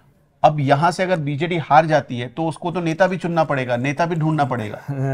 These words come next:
Speaker 2: नहीं, नेता हैं वहां पे लोकल, भले ही पंडियन साहब के चलते वो उभर के नहीं आ रहे। मैं बताता हूं, देखिए, अगर आपके ये आंकड़े विधानसभा चुनाव को लेकर सही है ना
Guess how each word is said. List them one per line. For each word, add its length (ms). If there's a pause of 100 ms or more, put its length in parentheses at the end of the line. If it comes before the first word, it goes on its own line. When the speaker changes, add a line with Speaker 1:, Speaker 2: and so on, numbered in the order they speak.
(100)
Speaker 2:
नहीं, 360
नेता 360
हैं 180
वहां 260
पे 160
लोकल, 340
भले 380
ही 200
पंडियन 420
साहब 240
के 140
चलते 280
वो 100
उभर 260
के 100
नहीं 180
आ 80
रहे। 120 (520)
मैं 160
बताता 340
हूं, 80
देखिए, 300 (100)
अगर 220
आपके 400
ये 240
आंकड़े 640
विधानसभा 600
चुनाव 340
को 120
लेकर 260
सही 300
है 120
ना 200